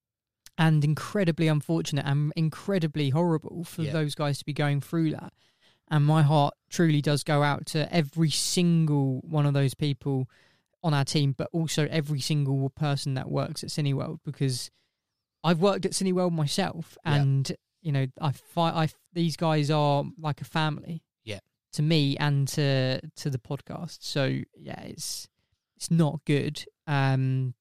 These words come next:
Speaker 1: but, but other than that, things are progressing. We're, we're working through it together.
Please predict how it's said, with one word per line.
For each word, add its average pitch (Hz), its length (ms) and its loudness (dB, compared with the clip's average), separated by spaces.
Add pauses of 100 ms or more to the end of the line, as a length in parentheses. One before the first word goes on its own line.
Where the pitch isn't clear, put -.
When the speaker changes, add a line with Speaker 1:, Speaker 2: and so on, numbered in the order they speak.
Speaker 1:
but, 156 180 -4 (280)
but 175 120 -2
other 170 240 2
than 175 200 0
that, 160 320 0
things 165 440 0
are 160 180 2
progressing. 156 720 -2
We're, 151 480 2
we're 151 240 0
working 143 460 0
through 139 240 -6
it 147 160 -4
together. 151 420 -4